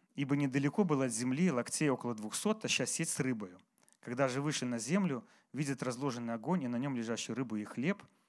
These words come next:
Иисус говорит, говорит им: «Принесите рыбы, которую вы теперь поймали». Симон Петр пошёл и вытащил на землю сеть, наполненную большими рыбами,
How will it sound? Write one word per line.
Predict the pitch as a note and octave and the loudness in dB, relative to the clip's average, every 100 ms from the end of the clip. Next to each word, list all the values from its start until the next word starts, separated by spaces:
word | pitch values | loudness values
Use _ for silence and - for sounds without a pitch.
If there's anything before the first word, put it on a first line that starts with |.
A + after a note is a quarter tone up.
| _ _ _ | _ _ _
Иисус | B2+ - D#3+ | -2 0 -2
говорит, | C#3+ C#3+ C#3+ A#2 F#2+ - - | 0 0 0 -2 -4 -12 -8
говорит | A#2+ C#3 - | -2 -2 -4
им: | F#2+ - | -10 -14
«Принесите | - A2 C3+ - - F#3 | -8 -4 -4 -4 -2 0
рыбы, | C3 G2+ F#2+ _ _ | 0 -2 -8 _ _
которую | - A#2+ B2 A2+ | -12 -4 -2 0
вы | E3+ | -2
теперь | B2+ C3 B2 | -2 -6 -2
поймали». | C3 A#2 G2 F#2 _ _ _ _ | 0 0 -2 -6 _ _ _ _
Симон | - - A#3 F#3 | -2 6 6 6
Петр | - - | 0 -2
пошёл | - A#2 - F#3 G3+ | -2 -2 0 0 0
и | - | -4
вытащил | B2+ D#3+ - A#2+ | -4 -4 -4 -2
на | A#2+ | 0
землю | A#2 A#2+ G#2+ | 0 0 0
сеть, | - E3+ F3+ | -2 0 0
наполненную | D3 D#3 D#3 D3+ | -2 -2 0 0
большими | C#3 C#3 - C#3+ | 0 0 0 0
рыбами, | C#3 C#3+ C3 B2+ | 0 0 -2 -4